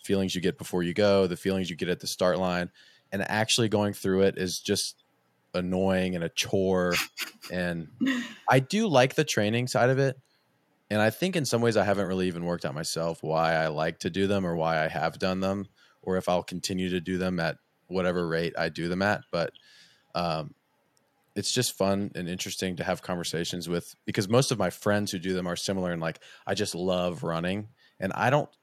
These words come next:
I wouldn't say I love running. I like really challenging myself. And I would say that the reason why I do it is because it's like a choice of, "Oh, I'm not very good at this thing, and it's always gonna be hard no matter how good at it I get. So I'm gonna,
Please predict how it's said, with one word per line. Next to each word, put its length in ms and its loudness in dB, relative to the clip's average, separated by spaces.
I 60 2
wouldn't 180 2
say 140 2
I 140 4
love 360 -2
running. 380 -4
I 100 0
like 420 2
really 340 -2
challenging 560 -2
myself. 560 -2
And 100 4
I 80 6
would 160 4
say 160 6
that 140 2
the 80 2
reason 240 0
why 160 2
I 40 2
do 220 2
it 120 0
is 120 -6
because 320 -6
it's 160 -6
like 120 -2
a 60 -8
choice 400 -2
of, 300 -4
"Oh, 120 4
I'm 200 4
not 200 0
very 180 4
good 180 2
at 80 0
this 180 -2
thing, 340 0
and 440 -6
it's 240 -4
always 400 2
gonna 160 -2
be 100 0
hard 300 2
no 160 2
matter 300 2
how 220 0
good 260 0
at 180 2
it 80 2
I 120 0
get. 360 0
So 160 -2
I'm 80 -2
gonna, 280 -4